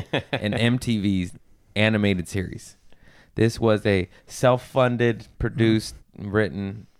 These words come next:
Speaker 2: mom and pop, do-it-yourself shit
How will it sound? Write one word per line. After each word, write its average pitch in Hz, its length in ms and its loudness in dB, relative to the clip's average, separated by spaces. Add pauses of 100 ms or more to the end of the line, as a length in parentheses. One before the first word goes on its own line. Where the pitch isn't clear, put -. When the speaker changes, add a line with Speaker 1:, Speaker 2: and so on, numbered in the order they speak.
(240)
Speaker 2:
mom 107 320 2
and 101 140 -4
pop, 101 340 -2 (300)
do-it-yourself 95 680 0
shit 90 400 -4